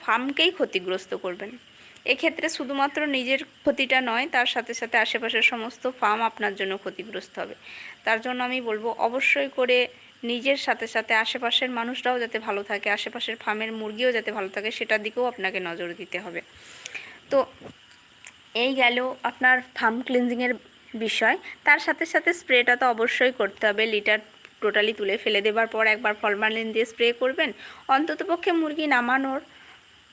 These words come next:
পর্যন্ত তিন থেকে চারবার যেন স্প্রে আপনি ফার্মের মধ্যে করেন। ফার্মের নেট থেকে শুরু করে সমস্ত কিছুই ভালোভাবে স্প্রে করে নেবেন। খুঁটি, ফার্মের শেড, সমস্ত কিছুই ভালোভাবে স্প্রে করে নিলে আপনার এই যে ভাইরাস ইনফেকশনের যে উপদ্রব,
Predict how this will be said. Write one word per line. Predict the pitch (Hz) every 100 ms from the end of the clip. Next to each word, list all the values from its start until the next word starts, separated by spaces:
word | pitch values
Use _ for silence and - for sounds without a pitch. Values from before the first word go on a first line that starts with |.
| - - - -
পর্যন্ত | 285 262 269 247 220 240 339 - -
তিন | 294 302
থেকে | 311 339
চারবার | 294 208 220 233
যেন | 247 262 -
স্প্রে | - 269 269
আপনি | 269 262 -
ফার্মের | 196 202 202
মধ্যে | 208 208 202
করেন। | 208 101 104
ফার্মের | 220 233 233 226
নেট | 233 -
থেকে | 233 254 -
শুরু | 240 240
করে | 226 -
সমস্ত | 277 285 311 - 285
কিছুই | 262 - 262 226
ভালোভাবে | 202 220 220 226 254
স্প্রে | - 208 208
করে | 220 220
নেবেন। | 214 233 -
খুঁটি, | 240 226 233 226 - - - -
ফার্মের | 247 226 240 -
শেড, | 254 226 247 294
সমস্ত | 269 302 294 277
কিছুই | 269 285
ভালোভাবে | 208 214 214 240
স্প্রে | - 240 240
করে | 247 240
নিলে | 226 233 427 - - - - 269
আপনার | 240 233 - 254
এই | 262
যে | 262 254
ভাইরাস | 190 214 - 247
ইনফেকশনের | 240 240 254 240 240 233
যে | 240 233
উপদ্রব, | 226 240 220